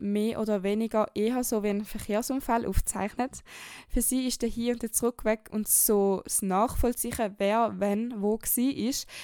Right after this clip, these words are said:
irgendwie viel wichtiger gsi wie eigentlich die Tat an sich. Ich habe dann auf Insta auch noch ein paar Bilder posten von dem Weg, wo sie durchgelaufen sind und so, und auch noch eine Skizze vom Tatort. Was aber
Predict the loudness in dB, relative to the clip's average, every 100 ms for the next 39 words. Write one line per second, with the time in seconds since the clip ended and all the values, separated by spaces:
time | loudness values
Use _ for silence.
0 | -4 -2 2 2 2 0 0 0 -2 -4
1 | -4 -2 -2 -2 -2 -2 -4 -4 -4 -2
2 | -4 -6 -6 -4 -8 -10 -16 _ -20 -20
3 | -20 -8 0 2 2 0 -4 -4 -4 -4
4 | -2 0 2 2 2 0 -2 0 -2 -2
5 | -2 0 2 4 2 0 -2 -2 -2 -2
6 | -2 -2 -4 -8 -6 -6 -4 -4 -2 -4
7 | -4 -4 -2 -2 -2 0 0 0 -6 -20
8 | -20 -12 -4 0 2 2 0 -2 -10 -4
9 | -4 -2 -2 -2 -4 -2 0 4 4 2
10 | -4 -6 -6 -8 -8 -6 -6 -8 4 4
11 | 4 -10 -20 -20 -20 -20 -20 -20 _ _
12 | _ 2 4 6 4